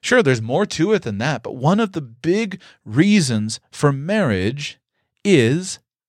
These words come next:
sex. Marriage is a gift from God to allow you to enjoy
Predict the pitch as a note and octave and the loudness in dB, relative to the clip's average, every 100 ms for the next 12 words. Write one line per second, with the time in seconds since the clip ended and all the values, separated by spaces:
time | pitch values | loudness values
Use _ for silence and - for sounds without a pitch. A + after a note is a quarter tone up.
0 | _ - B3+ G3 - - - _ _ _ | _ -4 -2 -4 -8 -16 -18 _ _ _
1 | _ _ _ _ _ _ _ _ _ _ | _ _ _ _ _ _ _ _ _ _
2 | _ _ _ _ _ _ _ _ _ _ | _ _ _ _ _ _ _ _ _ _
3 | _ _ D#3 G#3+ G#3+ F3+ C3 A2+ F3 - | _ _ 4 4 4 2 -2 0 0 0
4 | - A#2+ A2+ D#3+ D3+ A2+ A#2 G#2+ G#2+ C3 | -8 -8 -2 0 0 0 -4 -2 0 0
5 | D3+ B2+ A2+ - G#2+ F#2+ F2 A#2+ D3+ G#2+ | 0 0 -2 -4 -2 -2 2 4 6 4
6 | D2+ D2 A#2+ | 2 -4 -8